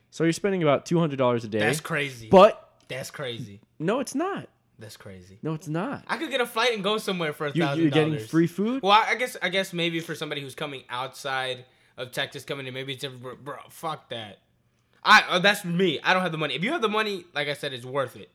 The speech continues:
Speaker 2: It's probably worth it. If
Speaker 1: Yeah.
Speaker 2: you don't have, if, like, twelve hundred is a lot of, a lot of money.
Speaker 1: Okay, but the thing too is, like,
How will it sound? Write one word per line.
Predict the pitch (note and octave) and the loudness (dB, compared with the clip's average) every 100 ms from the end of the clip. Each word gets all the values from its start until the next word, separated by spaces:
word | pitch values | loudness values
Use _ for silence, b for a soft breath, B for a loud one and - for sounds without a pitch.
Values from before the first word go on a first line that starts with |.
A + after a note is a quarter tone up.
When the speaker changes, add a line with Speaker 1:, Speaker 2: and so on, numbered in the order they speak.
| _ | _
Speaker 2:
It's | C#3+ | -10
probably | F3 E3 | -4 -2
worth | C#3+ C3+ A#2 | -2 -6 -8
it. | A2 _ _ _ _ _ - | -14 _ _ _ _ _ -4
If | - | -2
Speaker 1:
Yeah. | F3+ | 0
Speaker 2:
you | |
don't | D3+ G3 G3+ | 0 0 2
have, | G#3+ F#3+ | 0 0
if, | G3 D#3+ D3 C#3 - | -4 -8 -8 -18 -12
like, | C#3+ B2 G#2+ - | -8 -8 -10 0
twelve | - C#4 | 4 4
hundred | D4+ G3 | 4 0
is | D#3+ | -4
a | D3 | -4
lot | D3 D3+ D3 | -2 -2 -4
of, | C#3 B2+ _ | -6 -10 _
a | C3+ | -12
lot | C3 B2+ C3 B2+ | -6 -6 -6 -8
of | |
money. | A#2+ A2+ G#2+ F#2+ _ _ _ _ _ _ _ | -12 -14 -16 -20 _ _ _ _ _ _ _
Speaker 1:
Okay, | - D3+ | 0 4
but | D3+ C3 | 4 4
the | |
thing | C3+ G3 | 2 0
too | - D3 D#3+ | 0 2 4
is, | F#3+ D#3+ | 4 2
like, | A#2+ - | -2 -4